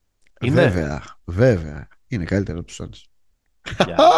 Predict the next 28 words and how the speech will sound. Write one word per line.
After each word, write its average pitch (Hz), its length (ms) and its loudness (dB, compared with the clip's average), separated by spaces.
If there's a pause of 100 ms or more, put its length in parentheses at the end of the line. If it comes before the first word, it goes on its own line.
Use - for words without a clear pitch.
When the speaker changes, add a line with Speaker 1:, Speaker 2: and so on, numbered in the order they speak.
(240)
Speaker 2:
<laughs> - 460 -6
Εντάξει, 220 300 6
δεν 202 100 2
θα 294 60 4
πας 151 220 2
πίσω 127 220 -4
τώρα, 139 260 6
προδώσεις 139 360 4
αρχές 135 360 2
σου. 165 240 2 (440)
Speaker 1:
Ας 143 300 2
μην 156 160 6
είμαστε 131 360 4
εχμάλωτοι 104 560 2
του 90 120 -10 (100)
hype. 92 320 0 (1160)
Και - 100 -4
ας 113 100 -6
κοιτάξουμε 131 480 2
και 123 100 0
το 113 100 2
ιατρικό 110 460 2
δελτίο, 101 440 0
λέω 71 160 -10
εγώ. 67 340 -16
Speaker 2:
Εντάξει, 123 580 -2
εντάξει, 98 600 -6
εντάξει. - 600 -16